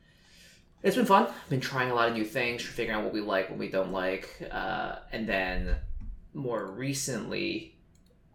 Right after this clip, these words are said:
I started to do a lot more of, like, all right, we'll do the stupid, simple, either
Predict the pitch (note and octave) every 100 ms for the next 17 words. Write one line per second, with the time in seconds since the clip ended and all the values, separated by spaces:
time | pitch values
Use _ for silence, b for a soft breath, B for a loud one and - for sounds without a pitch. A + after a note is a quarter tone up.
0 | - - - - - - - - C3 -
1 | B2 G2+ G2 A#2 A2 G2+ F#2+ F#2 F#2 G#2
2 | F#2+ F#2 F#2+ G2 F2 - A2+ A2 A2+ G#2
3 | - - - - - C#3 C3+ C3+ B2 -
4 | A2+ G2+ - F#2+ F2+ F2+ E2 - B B
5 | B B B - - - C#3 A#2+ F#2+ F2
6 | F2 F2+